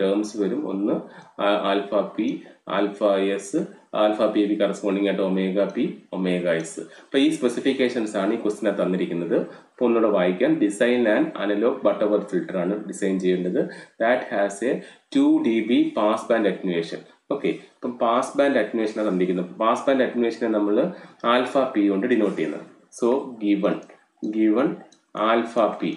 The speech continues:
pass band attenuation, ഏഹ്, എത്ര തന്നിരിക്കുന്നത്? ടു ഡി ബി ആണ്. ഡി ബി തരുന്നത് അറ്റനുവേഷൻ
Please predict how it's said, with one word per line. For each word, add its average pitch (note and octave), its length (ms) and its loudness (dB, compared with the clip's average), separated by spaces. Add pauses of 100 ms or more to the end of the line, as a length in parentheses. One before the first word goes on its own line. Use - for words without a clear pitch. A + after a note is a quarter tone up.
(300)
pass A2 320 0
band A2 220 4
attenuation, F#2+ 580 -2 (520)
ഏഹ്, A2 200 -2
എത്ര A2+ 140 -2 (100)
തന്നിരിക്കുന്നത്? G#2+ 420 2 (180)
ടു B2 80 4 (220)
ഡി G#2 80 4 (120)
ബി F2+ 60 0 (100)
ആണ്. D#2+ 100 -4 (100)
ഡി A2 100 0 (100)
ബി C3 160 4
തരുന്നത് G#2+ 340 2 (320)
അറ്റനുവേഷൻ G#2+ 420 0